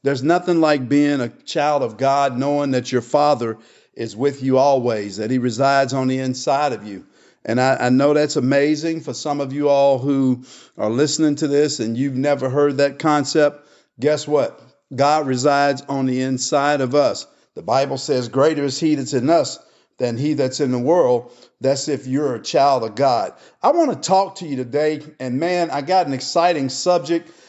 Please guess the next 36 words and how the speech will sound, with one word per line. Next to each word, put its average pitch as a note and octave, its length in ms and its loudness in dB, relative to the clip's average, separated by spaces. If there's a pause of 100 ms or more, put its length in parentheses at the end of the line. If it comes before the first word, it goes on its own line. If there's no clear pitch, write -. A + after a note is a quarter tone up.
(180)
uh, C#3 220 2
that C#3+ 200 -2
I C3+ 80 2
need D#3 300 2
to C3 100 -4
talk D#3 360 0
to E3 80 -6
you D3 160 0
about, C#3+ 440 2 (340)
and C#3 140 -4
we're D#3+ 100 0
gonna D3+ 160 0
have C3+ 240 0
a, A#2+ 200 0 (320)
a A#2 120 -2
good D#3 280 0
time. D#3 340 2
I C#3 40 6
want C3+ 300 0
you C#3 60 -6
to A#2 80 -8
get C3+ 260 -2
your B2 100 -2
Bibles D3 600 2
and G#2 280 -8 (260)
make B2+ 200 0
sure D3 440 2
that, B2+ 460 0 (280)
um, A2 440 -2 (460)
that C3+ 280 0
you C#3 360 0 (100)
write C#3 320 2
these C#3+ 180 -2
scriptures D3+ 420 -4
down C#3+ 440 0
and, G2 180 -6